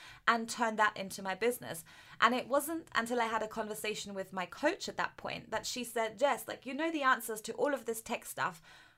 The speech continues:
Why don't you make that your business?" And I was just like, "Okay."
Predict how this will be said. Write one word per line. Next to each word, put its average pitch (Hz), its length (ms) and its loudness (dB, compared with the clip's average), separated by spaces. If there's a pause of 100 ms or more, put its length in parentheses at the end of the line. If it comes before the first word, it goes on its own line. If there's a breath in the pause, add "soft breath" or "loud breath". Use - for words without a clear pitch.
Why 247 440 0
don't 330 240 2
you 277 120 -4
make 254 240 -2
that 214 240 2
your 208 100 -2
business?" - 680 -2 (280)
And 202 140 -2
I 214 120 4
was 208 160 -6
just - 220 -8
like, 185 240 -6
"Okay." 208 460 -6